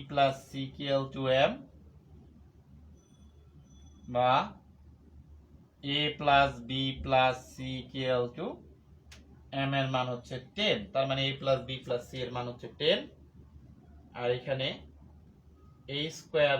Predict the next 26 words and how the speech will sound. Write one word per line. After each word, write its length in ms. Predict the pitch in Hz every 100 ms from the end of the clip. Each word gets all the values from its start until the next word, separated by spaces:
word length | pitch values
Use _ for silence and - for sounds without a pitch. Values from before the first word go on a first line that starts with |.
| -
প্লাস 300 | 127 123 - - - 123
বি 120 | 135 143 -
স্কয়ার 400 | - 139 131 120 -
প্লাস 260 | 120 117 - - - - - - -
সি 160 | - 165 185 -
স্কয়ার 340 | - 156 135 127
equal 400 | 127 139 135 127 123 -
to 80 | 117 123 156
m 40 | 254 - - - - - - - - - - _ - - - - - - - - - 110
বা 200 | 120 123 131 131 - - - - _ _ _ - - - - - - - - - - 202
এ 40 | 220 226 -
স্কয়ার 1040 | - - - - - - - 165 156 147 131
প্লাস 280 | 139 131 127 123 113
বি 120 | 156 175 -
স্কয়ার 400 | - 156 135 120 117
প্লাস 260 | 117 113 113 -
সি 140 | - 131 135
স্কয়ার 300 | - 135 123 123
equal 320 | 123 135 135 131 127
to 60 | 123 120
n 20 | 127
এর 80 | 127
মান 100 | 123 120
হচ্ছে 200 | 120 120 -
থার্টি 280 | 117 120 135 151 196
এইট। 160 | -